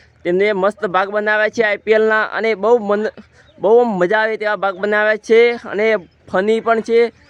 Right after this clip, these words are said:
હસવું પણ આવી જાય એવા ભાગ બનાવ્યા છે. અને મિત્રો, તમે કોણ કોણ એસ બી હિન્દુસ્તાની ટીમના વીડિયો જોવો છો એ કમેન્ટ કરજો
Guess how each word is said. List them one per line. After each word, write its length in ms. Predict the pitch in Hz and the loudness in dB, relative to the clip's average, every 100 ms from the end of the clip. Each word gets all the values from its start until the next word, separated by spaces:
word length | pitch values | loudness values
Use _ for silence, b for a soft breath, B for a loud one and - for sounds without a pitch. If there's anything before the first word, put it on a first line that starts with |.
| b 165 | b -2
હસવું 260 | 165 214 | 0 -2
પણ 160 | 220 220 | -2 -2
આવી 180 | 220 208 | -2 0
જાય 280 | 220 226 - b b | 0 -2 -6 b b
એવા 200 | 160 202 | 0 2
ભાગ 200 | 190 196 | 2 0
બનાવ્યા 340 | 214 214 220 | 0 0 0
છે. 180 | 214 233 196 180 - | 0 -2 -2 -8 -10
અને 180 | - 240 | -2 0
મિત્રો, 320 | 240 220 247 | 0 2 2
તમે 280 | 247 202 226 | 2 2 2
કોણ 360 | - 208 247 233 | 2 2 2 2
કોણ 260 | 240 247 | 2 2
એસ 540 | 247 247 190 202 190 - | 2 0 -2 -2 -2 -4
બી 160 | 202 | -8
હિન્દુસ્તાની 380 | 220 240 220 233 | -4 0 0 0
ટીમના 280 | 220 214 233 | -2 0 0
વીડિયો 280 | 202 202 220 | 0 0 0
જોવો 260 | 196 220 | 2 0
છો 260 | 220 233 170 | 2 0 0
એ 80 | 220 | -2
કમેન્ટ 340 | 214 208 233 | -2 -2 -2
કરજો 400 | 240 226 240 247 | -2 0 0 0